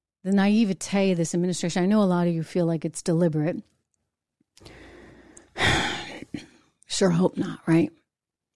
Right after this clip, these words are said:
Wouldn't that be something to think about? I do question why, why we'd be given six billion dollars in sanctions relief.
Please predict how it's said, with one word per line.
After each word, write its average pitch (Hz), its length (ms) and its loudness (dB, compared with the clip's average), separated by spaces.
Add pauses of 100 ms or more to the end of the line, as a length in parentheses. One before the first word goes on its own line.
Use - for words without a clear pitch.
(600)
Wouldn't 165 200 4
that 175 140 2
be 151 80 -2
something - 400 -6
to 180 80 -6
think 156 240 -2
about? - 240 -8 (920)
I 160 60 -2
do 160 160 0
question 165 480 -2
why, 180 560 0 (180)
why 190 360 2
we'd 185 200 -2
be 185 80 -6
given 185 300 -4
six - 520 -4 (520)
billion 185 560 0
dollars 196 680 -4 (1000)
in 196 140 2
sanctions 214 640 2
relief. 156 380 -4